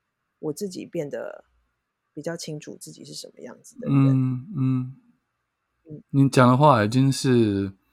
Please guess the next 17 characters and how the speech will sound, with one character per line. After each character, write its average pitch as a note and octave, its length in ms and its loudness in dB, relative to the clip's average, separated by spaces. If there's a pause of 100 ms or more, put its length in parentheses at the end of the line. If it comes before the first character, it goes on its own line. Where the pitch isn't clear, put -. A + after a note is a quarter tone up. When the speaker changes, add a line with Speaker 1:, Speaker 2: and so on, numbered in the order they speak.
(800)
Speaker 2:
我 A#2+ 140 0
觉 C3+ 120 0
得 D3+ 60 6
已 C3 40 4
经 C#3 120 6
是 E3 100 0
超 F3+ 260 6
越 F#3+ 100 8
了 C3 100 8
一 C#3 60 6
些 D#3 120 4
表 - 240 0
象 D3+ 200 6
的 A2 80 6
东 G2 180 2
西 F#2 180 -2
了， E2+ 300 -6